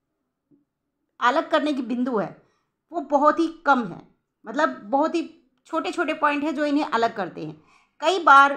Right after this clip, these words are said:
एक ही चीज़ को संस्मरण और रेखाचित्र में दोनों में शामिल कर लिया जाता है।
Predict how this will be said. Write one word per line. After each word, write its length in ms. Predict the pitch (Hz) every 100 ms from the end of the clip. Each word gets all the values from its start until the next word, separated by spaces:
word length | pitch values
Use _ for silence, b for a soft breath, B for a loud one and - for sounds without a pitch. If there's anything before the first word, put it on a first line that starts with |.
| - - _ _
एक 260 | 269 339 -
ही 80 | 302
चीज़ 240 | 262 247
को 120 | 196 277
संस्मरण 540 | 254 247 247 277 302
और 200 | - 247
रेखाचित्र 460 | 240 247 233 254 240
में 140 | 240
दोनों 220 | 233 285
में 100 | 311
शामिल 320 | 311 247 220 220
कर 160 | 214
लिया 180 | 208 208
जाता 300 | 208 214 240
है। 160 | 262